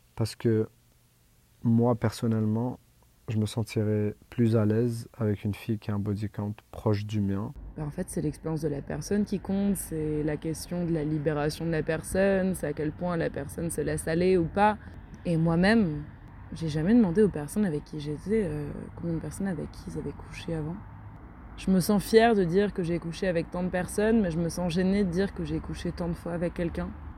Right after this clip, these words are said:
Speaker 2: Je me sentais gênée de dire que j'avais jamais couché avec quelqu'un, et en même temps, je sais pas. Je pense qu'aujourd'hui, on va quand même plutôt mettre en avant le nombre de personnes avec qui on a couché comme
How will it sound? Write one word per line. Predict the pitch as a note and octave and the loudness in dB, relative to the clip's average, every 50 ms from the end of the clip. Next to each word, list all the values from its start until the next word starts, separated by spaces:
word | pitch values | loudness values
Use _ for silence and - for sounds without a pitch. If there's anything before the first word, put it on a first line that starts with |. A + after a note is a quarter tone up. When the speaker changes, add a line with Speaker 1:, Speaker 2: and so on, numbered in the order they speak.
| - - - - - | -16 -16 -16 -12 -8
Speaker 2:
Je | - - F#3+ | 0 2 4
me | F#3 F#3 | 4 4
sentais | D#3+ - F#3 F3+ E3+ - F#3+ F#3 E3+ | 4 2 0 0 2 4 4 4 4
gênée | D3 D#3 G3 G3+ G3 G3+ A3 A3+ | 6 8 8 8 8 8 6 6
de | G#3 E3+ | 4 4
dire | D#3 G3+ A3 G3+ | 4 2 2 2
que | - G3+ | 0 -4
j'avais | D#3+ F3 D#3+ E3+ E3+ | -2 -2 -2 -2 -2
jamais | D3+ E3+ E3 F3+ F#3 F3+ | -2 -2 -2 -2 -2 -4
couché | - F3+ - A3 G3 | -4 -6 -4 0 0
avec | F#3+ F#3 F3+ | 2 2 0
quelqu'un, | - G3 F#3+ F3+ - - F#3 F#3+ F#3+ G3 G#3 G#3+ G3+ | 0 0 -2 -2 0 -2 -2 -2 0 0 0 0 0
et | F3+ D#3+ | 0 0
en | E3 E3+ | 0 0
même | F3 F3 F3+ F3+ | 0 0 0 0
temps, | - - G3+ G#3 A3 A3+ A3 G3+ - - - - - - - - - - - - - - - - - - - - - - - - - - - | 0 0 0 2 2 2 0 0 -4 -10 -14 -14 -14 -14 -14 -14 -14 -14 -16 -16 -16 -16 -16 -16 -16 -14 -14 -14 -14 -14 -16 -16 -12 -6 -4
je | F3+ F#3 | -2 -2
sais | F#3 - - F#3 | 0 0 0 -2
pas. | - F3+ D#3 - - - - - - - - | -2 -2 -4 -4 -6 -10 -12 -16 -14 -12 -8
Je | - E3 F3+ | -4 -4 -2
pense | - - A3 C4 B3+ - | 0 2 2 2 2 4
qu'aujourd'hui, | - G#3+ E3+ F3+ F3 F3 E3+ F#3 A3+ B3+ | 4 4 6 6 4 4 6 6 6 6
on | C4+ A#3+ G3 F3 E3+ E3+ E3 E3 D#3+ | 6 4 4 2 2 0 0 0 0
va | D3+ E3+ E3 | 0 0 -2
quand | D#3+ - E3+ | 0 -2 -2
même | F3 F3+ G3+ A#3 B3 A#3+ A3+ | 0 0 2 2 4 2 2
plutôt | A3+ - - - - - G3+ | 0 -4 -14 -10 -2 0 2
mettre | G#3 G#3 G3 F#3 F#3 - - - | 4 4 4 4 2 -2 -2 0
en | F#3 F3+ | 0 2
avant | F3+ F3 F3+ D#3 F#3 F#3 G#3 A3+ - - - - - - - - - - - - - - | 2 2 2 0 0 -2 -2 -6 -10 -14 -20 -20 -20 -18 -18 -16 -16 -16 -18 -14 -4 2
le | F#3 F#3+ G3+ | 6 8 8
nombre | G3 G3 G3 G3+ A3+ A#3+ | 10 10 8 8 8 8
de | A3 A3+ | 6 6
personnes | F3+ F#3+ F3 D#3+ - G#3+ | 4 2 -4 -2 0 0
avec | G3+ F3 E3 - | 0 0 0 -2
qui | - E3+ | -4 -6
on | E3+ E3+ | -4 -2
a | E3 D#3+ | -2 -4
couché | - - F#3 - - - G#3+ A3 | -4 -6 -8 -6 0 2 2 2
comme | G#3 - F3+ D#3+ D#3+ D#3+ D#3 D#3 D#3 D3+ D3+ | 2 0 -2 -2 0 0 -2 -2 -2 -4 -4